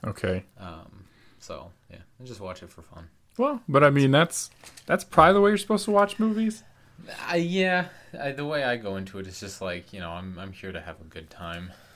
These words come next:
Speaker 1: Well, that's,
Speaker 2: Um,
Speaker 1: so that's, that's kind of, I guess, like, the dynamic we're gonna go for is, like, I'll be the one who's got, like, all the, like, nerdy knowledge about
Speaker 2: Yeah.
Speaker 1: stuff, and then you'll be the one who, like, comes at it as, like, a regular person.
Speaker 2: <laughs>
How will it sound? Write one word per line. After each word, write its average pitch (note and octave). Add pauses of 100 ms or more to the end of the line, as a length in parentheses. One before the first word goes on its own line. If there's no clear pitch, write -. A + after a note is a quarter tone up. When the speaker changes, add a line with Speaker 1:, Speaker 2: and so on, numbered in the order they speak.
(100)
Speaker 1:
Well, D3+
that's, -
Speaker 2:
Um, - (1120)
Speaker 1:
so -
that's, G3+ (220)
that's F3
kind E3
of, C#3
I B2+
guess, A2
like, G#2
the F2+ (280)
dynamic G2+
we're C3
gonna C3
go C#3
for D3
is, A2+
like, G2+ (720)
I'll A2+
be A2
the G#2+
one G#2+
who's G2+
got, G2+
like, F#2+
all G2
the, F#2+
like, F#2
nerdy G2 (120)
knowledge A#2
about B2+
Speaker 2:
Yeah. -
Speaker 1:
stuff, A#2+
and A#2
then G2+
you'll G#2
be G#2
the G#2
one G#2
who, G#2
like, F#2+
comes F#2+
at F#2
it F#2
as, F#2
like, F#2
a F2+ (380)
regular G2
person. G#2
Speaker 2:
<laughs> C#3